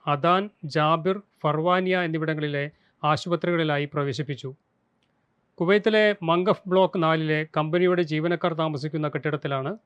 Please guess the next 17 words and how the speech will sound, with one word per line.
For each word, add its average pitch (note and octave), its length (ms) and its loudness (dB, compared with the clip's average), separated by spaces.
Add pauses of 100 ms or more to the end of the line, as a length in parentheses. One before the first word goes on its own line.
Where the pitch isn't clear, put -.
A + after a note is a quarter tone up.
തീപിടുത്തമുണ്ടായത്. C#3 760 -4 (1000)
പുലർച്ചെ E3+ 400 4 (120)
നാലോടെ F#3+ 420 6
ഉണ്ടായ E3+ 240 4 (300)
തീ D#3+ 180 2
കെട്ടിടത്തിൽ E3 640 0 (140)
ആളിപ്പടരുകയായിരുന്നു. C#3 880 -2 (760)
മലയാളികളടക്കം G3 840 6
ഒട്ടേറെ F#3+ 420 6
പേരാണ് E3 300 2 (100)
ക്യാമ്പിൽ D3 320 0
താമസിക്കുന്നത്. C3+ 580 -4 (840)
തീ F3 60 6 (120)
നിയന്ത്രണ F3+ 400 4
വിധേയമായിട്ടുണ്ടെന്നാണ് E3 960 2 (140)
ലഭിക്കുന്ന C#3+ 460 -4
വിവരം. C3+ 280 -6